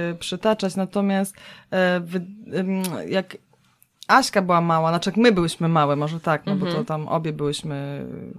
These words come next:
Speaker 1: gdzieś tam w podo-, podobnym, e, wieku, to ona była jedyna na całe nasze duże podwórko, tak? Więc wszyscy ją znali, wiedzieli, że to jest ta, że to jest siostra moja, czy tam, e, naszego brata i tak dalej.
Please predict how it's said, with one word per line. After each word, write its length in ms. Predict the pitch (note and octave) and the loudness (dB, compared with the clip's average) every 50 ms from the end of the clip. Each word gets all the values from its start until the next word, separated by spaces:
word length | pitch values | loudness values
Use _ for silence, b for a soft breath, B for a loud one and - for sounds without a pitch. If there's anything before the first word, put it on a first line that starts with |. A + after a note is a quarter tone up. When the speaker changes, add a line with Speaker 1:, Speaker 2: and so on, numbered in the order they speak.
| D#3+ E3+ E3 | -14 -16 -16
Speaker 1:
gdzieś 220 | D#3+ - E3+ - - | -14 -14 -14 -14 -14
tam 340 | - E3 D#3+ D#3+ D#3+ E3 D#3 | -12 -10 -10 -10 -10 -10 -12
w 80 | - - | -14 -10
podo-, 280 | - F3 E3 D#3+ D3+ - - | -6 -6 -4 -4 -6 -6 -6
podobnym, 600 | - F#3+ F3 F3 E3 D#3 D#3 D#3 D3+ E3+ G3+ G#3+ - _ B B B B B B B B B | -4 -2 0 0 0 0 -2 -4 -2 -2 -2 -4 -4 _ B B B B B B B B B
e, 180 | - F3+ F3+ F3 | -4 -2 0 0
wieku, 560 | E3 E3 E3 D#3+ D#3 - - F#3 G#3 B3 C4+ C4+ B B B B B B _ _ | 0 0 -2 -2 -2 -2 2 2 4 2 2 -2 B B B B B B _ _
to 460 | - G#3+ G#3 G#3 G3+ G3+ G3+ G3+ G3 - | 2 6 8 10 10 10 10 8 6 4
ona 240 | - F#3 A3 B3 B3 | 4 4 6 6 6
była 260 | A3+ G#3 A#3 A#3 A3+ | 6 6 6 6 6
jedyna 600 | A3 G#3+ G#3+ A3 G3 F3+ F3+ A3+ B3+ A#3+ A3 G3+ F#3 | 6 6 6 4 4 2 2 2 2 4 4 4 4
na 160 | F3+ F3 E3+ | 4 2 0
całe 300 | E3+ - F#3+ F3 F3 F3 | 0 2 2 4 4 4
nasze 280 | F3 E3+ E3+ - - E3+ | 2 0 -2 -2 -4 -6
duże 320 | D#3+ F3 F3 F3 F3+ F3+ | -6 -6 -6 -4 -4 -4
podwórko, 600 | F3 - E3+ E3 D#3+ D#3+ D#3+ D#3 D3+ - - D3 | -4 -6 -10 -8 -8 -8 -8 -8 -10 -10 -12 -10
tak? 260 | - F3 F#3 G3+ G3 | -6 -2 -2 -2 -2
Więc 160 | F#3+ F#3 F3 | -2 -4 -4
wszyscy 340 | - - A#3 A3 - - G#3 | -4 -6 -6 -6 -4 -2 -2
ją 140 | G3+ F#3 F3+ | -2 0 -2
znali, 380 | E3+ F3 F#3 F#3+ G#3 G#3+ A3 G3 | 0 2 4 4 4 4 4 4
wiedzieli, 360 | F#3+ F#3+ F3 F#3+ F3+ F3 F3 | 4 4 4 2 0 0 -2
że 140 | E3+ E3+ E3 | -4 -6 -4
to 80 | - | -2
jest 460 | E3 D#3 D3+ D3+ D3 - - - _ - | -2 -2 -2 -2 -6 -10 -18 -20 _ -8
ta, 440 | E3+ E3 E3 E3 E3 E3 F3 E3+ E3 | -4 -2 0 2 2 2 2 2 0
że 160 | D#3+ E3 D3+ | -2 -4 -4
to 160 | - E3 D#3 | -2 -2 0
jest 220 | D#3 D#3 D3+ - | 0 -2 -4 -6
siostra 400 | - E3 D#3 D#3 D#3 - D#3+ D#3 | -6 -6 -6 -6 -6 -8 -6 -6
moja, 800 | D3+ D3+ D3 D3 D3 D3 D3+ D3+ D3 D3 D3 D3 D3 D3 D3 D3 D3 | -4 -2 0 0 0 0 0 -2 -2 -2 0 0 -2 -2 -4 -6 -10
czy 140 | - - D#3 | -12 -12 -10
tam, 380 | - D3 C#3+ D3 D3 D3 D3 D3 | -6 -6 -6 -6 -6 -6 -6 -6
e, 440 | C#3+ C#3 C#3 C#3+ C#3+ C#3 C#3 C#3+ C#3+ | -6 -6 -6 -8 -8 -8 -10 -10 -8
naszego 340 | C#3+ D3 D3+ - E3+ D#3 D3+ | -8 -8 -8 -8 -8 -8 -8
brata 300 | D3 C#3+ D3 D3+ - D3 | -6 -6 -6 -6 -8 -8
i 40 | C#3+ | -8
tak 160 | - D3+ D3+ | -8 -10 -8
dalej. 340 | D3 D3+ D3 D3+ F3+ G#3 | -6 -6 -4 -4 -4 -4